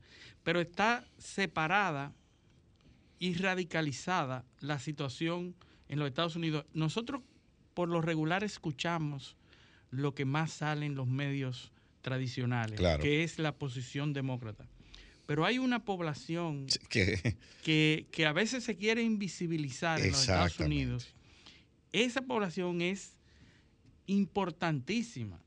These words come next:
Speaker 1: Esa población
Speaker 2: Ujú.
Speaker 1: que hoy todavía piensa, como tú has dicho en este programa, que Trump le hicieron fraude.
Speaker 2: Claro.
Speaker 1: Todavía hay anuncios y todavía hay, eh, trabajos periodísticos que, que hablan de los fraudes que se cometieron en Filadelfia, en
Speaker 2: Ujú.
Speaker 1: Georgia,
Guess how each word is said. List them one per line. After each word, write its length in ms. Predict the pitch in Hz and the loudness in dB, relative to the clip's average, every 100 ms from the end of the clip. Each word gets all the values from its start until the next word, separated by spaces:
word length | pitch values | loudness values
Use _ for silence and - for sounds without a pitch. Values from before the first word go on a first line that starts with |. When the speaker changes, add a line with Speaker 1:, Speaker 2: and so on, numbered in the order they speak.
| _ | _
Speaker 1:
Esa 260 | 160 202 240 | -8 -6 -6
población 500 | 226 208 180 - 196 | -2 2 2 4 2
Speaker 2:
Ujú. 80 | - | 2
Speaker 1:
que 160 | 175 | 2
hoy 240 | 165 233 269 | 4 2 0
todavía 540 | 196 170 160 202 185 | 0 0 0 0 0
piensa, 300 | 180 185 175 | 0 0 0
como 200 | 151 139 | -2 -2
tú 220 | 127 160 | -2 -2
has 80 | 160 | 0
dicho 260 | 156 156 147 | -2 -2 -2
en 60 | |
este 180 | 143 143 | -4 -4
programa, 500 | 147 135 143 139 127 127 - | -4 -2 0 0 -2 -6 -10
que 160 | - 156 | 0 0
Trump 540 | 123 - 170 202 202 - - _ | 0 -2 0 0 -2 -10 -20 _
le 100 | 143 | -4
hicieron 420 | 147 123 185 190 160 | -4 0 0 0 -2
fraude. 480 | 151 147 120 107 98 | 0 0 0 -4 -6
Speaker 2:
Claro. 380 | - 92 80 151 - _ - _ | 2 4 4 0 -6 _ -20 _
Speaker 1:
Todavía 640 | - 170 180 185 277 262 220 | -2 2 2 2 2 4 4
hay 120 | 233 | 4
anuncios 420 | 208 185 185 160 | 2 2 0 -2
y 40 | 151 | -4
todavía 480 | 147 143 190 226 | -4 -2 -4 0
hay, 200 | 202 208 202 - - - - | 0 -2 -6 -20 -20 -16 -4
eh, 160 | 151 | -4
trabajos 580 | - 143 135 175 175 180 | -2 -2 2 0 0 -6
periodísticos 840 | - 160 147 151 143 143 - 139 123 | -4 -2 0 -2 -4 -8 -10 -12 -8
que, 320 | 135 127 127 - | -6 -4 -6 -6
que 160 | 143 135 | -2 2
hablan 500 | 156 151 139 147 151 - - - - | 2 0 -4 -8 -12 -20 -20 -20 -14
de 240 | 120 127 160 | -6 0 2
los 160 | 156 | 2
fraudes 500 | - 165 202 214 202 | 0 0 2 2 0
que 120 | 165 165 | -2 -6
se 140 | 160 | -6
cometieron 680 | 156 147 143 165 170 160 147 | -6 -6 -4 -2 0 -2 -4
en 80 | 127 | -6
Filadelfia, 640 | 123 123 131 151 139 113 | -6 -6 -4 -4 -2 0
en 80 | 98 | 2
Speaker 2:
Ujú. 80 | 92 | 2
Speaker 1:
Georgia, 480 | 143 135 123 120 | 2 -2 -4 -8